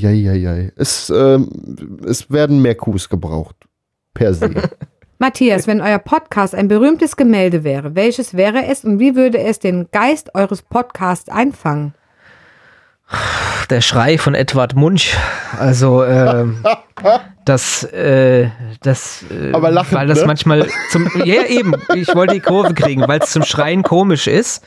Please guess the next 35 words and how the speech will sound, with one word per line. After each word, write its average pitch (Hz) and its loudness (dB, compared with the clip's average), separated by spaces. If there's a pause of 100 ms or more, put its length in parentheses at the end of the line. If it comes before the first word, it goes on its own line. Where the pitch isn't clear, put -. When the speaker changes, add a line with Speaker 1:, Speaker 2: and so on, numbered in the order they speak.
(560)
Speaker 2:
Und, 143 4
ähm, 131 4 (180)
den 113 2
Geist 117 0
des 120 0
Podcasts 123 -2
einfangen. 110 0
Äh, 104 2
stell 123 -2
doch 139 2
nicht 123 2
so 123 2
philosophische 117 0
Fragen 135 2
hier. 110 4
Speaker 1:
<laughs> 113 -4
Speaker 2:
Äh, 113 4 (380)
das 131 2
ist 143 0
mir 165 4
zu 139 0
viel. 175 2
Äh, 117 2
kann 143 -4
ich - -6
nicht, - -2
äh, 127 2
ich - -6
bin 151 2
weder 160 4
hier, 143 4
ähm, 131 2 (180)
Gemälde, 147 2 (200)
äh, 120 0 (140)
Profi, 151 2